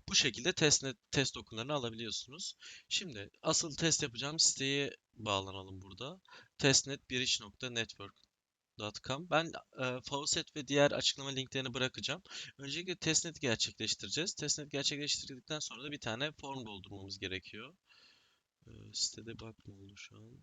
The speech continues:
Şöyle tekrar açayım. Hayır, sekmede açayım. Biraz bekleyelim düzelmesini. Heh,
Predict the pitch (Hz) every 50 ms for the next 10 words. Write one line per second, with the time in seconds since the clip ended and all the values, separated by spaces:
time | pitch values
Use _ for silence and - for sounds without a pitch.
0 | 135 _ - - - 98 101 101 - - - - _ 104 101 104 - - _ 101
1 | - - - - 107 104 117 131 _ _ _ _ _ _ _ _ _ _ _ _
2 | _ _ _ _ _ _ _ _ _ _ _ _ _ _ _ _ _ _ _ _
3 | _ _ _ _ _ _ _ _ _ _ _ _ _ _ _ _ _ _ _ _
4 | _ _ _ _ _ _ _ _ _ _ _ _ _ _ _ _ _ _ _ _
5 | _ _ _ _ _ _ _ _ _ _ _ _ - - 104 98 98 95 98 -
6 | - 117 - _ _ - - - - - - - - - 123 127 _ _ _ _
7 | _ _ _ _ _ _ _ _ _ _ _ _ _ _ _ _ _ _ _ _
8 | - _ _ _ _ _ _ _ _ _ _ _ _ 113 110 104 101 - - 104
9 | 101 - _ - 98 95 92 98 117 120 _ _ _ _ _ - 101 98 98 98
10 | 98 101 98 98 - - - - 113 123 127 _ _ _ _ _ _ _ _ _
11 | _ _ _ _ _ _ _ _ _ _ _ _ _ _ _ _ _ _ _ _
12 | _ _ _ _ _ _ _ _ _ _ _ _ _ _ _ _ _ _ _ _
13 | _ _ _ _ _ _ _ _ _ _ _ _ _ _ _ _ _ _ _ _
14 | _ _ _ _ _ _ _ _ _ _ _ _ _ _ 143 117